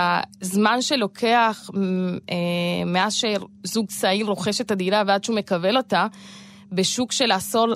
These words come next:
רגוע זה היה פחות, אה, קריטי. היום תחשבו לקוחות שזכו בדירות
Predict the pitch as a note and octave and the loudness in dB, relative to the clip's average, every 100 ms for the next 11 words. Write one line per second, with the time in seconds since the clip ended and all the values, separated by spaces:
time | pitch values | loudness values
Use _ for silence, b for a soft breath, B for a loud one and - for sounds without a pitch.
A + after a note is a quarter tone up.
0 | G3+ F#3 F#3+ A3 A3 G3+ F#3 F#3 G3+ G3+ | -2 -2 0 2 4 4 2 0 2 -2
1 | - G#3+ G#3 G3+ G#3+ G#3 G3 F#3 F3+ - | 0 0 0 2 4 4 4 2 0 -4
2 | - A3+ D#4 - G#3+ A3+ - F3+ F#3+ A3 | 0 2 2 0 -2 -2 -2 0 4 2
3 | A#3 A3+ - F#3+ G#3+ G3+ G#3+ G#3 A3+ F#3+ | 2 -2 -4 0 -2 -2 -4 -2 -4 0
4 | F#3 - A#3+ A3 G3+ F#3 F#3+ A#3 A3 - | -2 0 -2 0 0 2 2 4 2 -2